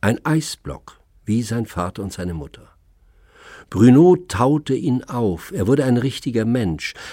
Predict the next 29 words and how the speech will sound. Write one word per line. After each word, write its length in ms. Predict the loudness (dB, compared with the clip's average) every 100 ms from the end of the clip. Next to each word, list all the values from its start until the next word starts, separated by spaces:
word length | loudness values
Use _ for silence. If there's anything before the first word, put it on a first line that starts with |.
| -2
und 240 | 2 2
dafür 400 | 2 0 0 -2
war 140 | -4 -6
ich 180 | -10 -8
dankbar. 580 | -8 -8 -14 -20 -20 -20 _ _ _ _ _ _ -20 -14
Auch 240 | -2 -2 2
mit 100 | 2
den 180 | 2 0
Kindern 460 | 2 2 2 0
und 180 | -2 0
mir 220 | 2 2
ging 220 | 2 -2
Bruno 400 | 0 0 2 2 0
wunderbar 440 | -2 -2 -4 -4
um, 260 | -4 -4 -6 -16 -8
ganz 300 | 0 2 2
und 120 | 0 -2
gar 220 | -4 0
aufmerksam, 680 | 0 0 -6 -8 -4 -4
immer 400 | 2 6 6 4
interessiert 720 | 2 -4 -4 -6 -6 -2 0 0
an 120 | 0
dem, 240 | 0 2
was 160 | 0 -2
wir 100 | -2
dachten, 420 | -2 -2 -8 -8
was 180 | -8 -4
wir 120 | 0
machten, 580 | 2 0 -4 -8 -4